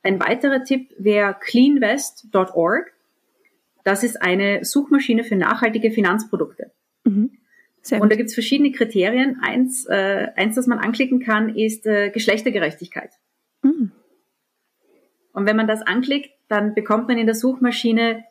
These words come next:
Speaker 1: die Fonds, die E T Fs mit Unternehmen, die sich, äh, besonders dem Thema verschrieben haben.
Speaker 2: Mhm. Sehr cool. Jetzt, ähm,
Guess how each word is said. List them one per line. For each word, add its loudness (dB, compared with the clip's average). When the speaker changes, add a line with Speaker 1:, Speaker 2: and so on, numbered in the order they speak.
Speaker 1:
die 2
Fonds, 0
die 0
E 2
T -2
Fs -4
mit 4
Unternehmen, 2
die 2
sich, -2
äh, 2
besonders 2
dem 4
Thema 0
verschrieben -4
haben. -10
Speaker 2:
Mhm. 0
Sehr -6
cool. -2
Jetzt, 0
ähm, 0